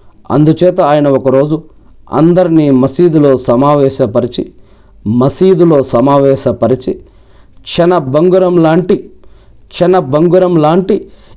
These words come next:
ఈ ప్రాపంచిక జీవితంలోని తలుకు బెలుకులు చూసి మోసపోవద్దు" అని, పరలోక జీక-, జీవిత సౌఖ్యాల కోసం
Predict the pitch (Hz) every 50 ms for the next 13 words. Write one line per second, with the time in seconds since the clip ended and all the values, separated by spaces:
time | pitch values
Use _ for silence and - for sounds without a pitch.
0 | - - 139 160 180 202 214 185 170 - 160 151 175 175 208 214 202 - 214 185
1 | 208 190 160 165 185 185 185 185 190 185 185 180 175 175 170 156 - - - -
2 | - - - - - - 143 156 180 180 180 190 185 175 180 185 180 175 165 156
3 | - - 143 151 143 - 156 139 123 117 110 110 117 - - - 170 139 - 165
4 | 165 160 165 156 143 139 151 139 127 120 127 135 131 - - - _ - - -
5 | - - - - - - - - - - 135 139 151 165 180 190 202 196 208 220
6 | 175 160 185 202 196 - 214 190 139 143 123 131 165 190 190 208 - 202 156 -
7 | - - 165 170 165 165 - 196 190 185 196 196 196 190 180 180 190 165